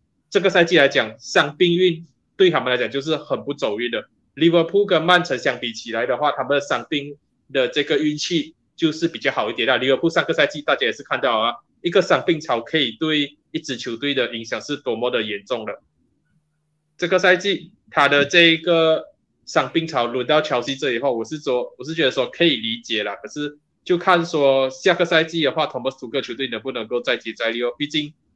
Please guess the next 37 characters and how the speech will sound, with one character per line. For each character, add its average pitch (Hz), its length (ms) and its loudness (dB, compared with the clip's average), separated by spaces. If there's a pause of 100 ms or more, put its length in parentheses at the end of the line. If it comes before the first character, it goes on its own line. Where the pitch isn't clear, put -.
(120)
他 147 120 0
们 127 140 -2
换 165 200 4
了 131 100 2
老 117 160 0
板 120 240 -2
过 127 100 -2
后， 139 180 -2
你 117 80 -4
也 107 60 -2
不 - 120 -10
知 131 80 -2
道 123 80 2
说 120 240 -6
他 123 180 -2
们 117 180 -6
的 127 160 0
这 139 180 -2
一 131 120 0
个 131 200 0
转 120 160 -8
会 117 100 -6
市 127 140 -12
场 113 160 -10
上 135 180 -4 (500)
能 139 260 -2
投 127 220 -2
入 151 120 -4
的 131 80 2
资 - 160 -10
金 113 180 -12
到 127 140 0
底 107 120 -12
有 101 100 -12
多 104 180 -8
少 - 140 -14
了。 107 340 -8